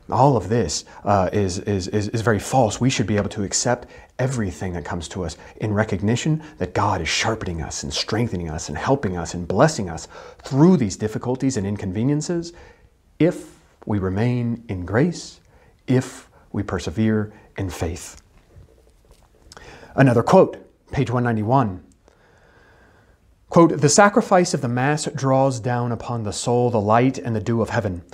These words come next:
so that all the fruits of the Holy Ghost, charity, joy, peace, patience, benignity, goodness, longanimity, mildness, faith, modesty, conti-,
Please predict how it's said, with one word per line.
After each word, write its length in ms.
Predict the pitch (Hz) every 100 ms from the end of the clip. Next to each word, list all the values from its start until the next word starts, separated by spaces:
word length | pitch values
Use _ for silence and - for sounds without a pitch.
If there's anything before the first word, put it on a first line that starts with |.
| - -
so 180 | - 151
that 140 | 143
all 260 | - 147 175
the 120 | 156
fruits 380 | - 139 143 147
of 60 |
the 100 | 123
Holy 220 | 110 120 110
Ghost, 460 | 113 123 156 - _
charity, 460 | - 131 120 123 127
joy, 300 | 127 123 123
peace, 300 | 127 123 127
patience, 520 | - 120 120 123 123
benignity, 640 | 120 110 123 123 - 127 127 - - 120
goodness, 400 | 143 143 147 -
longanimity, 1040 | 120 123 113 120 120 127 135 - 139 135 - -
mildness, 580 | 113 123 139 139 139 135
faith, 320 | - 131 135
modesty, 540 | 127 120 127 139 - 131
conti-, 480 | - 135 131 131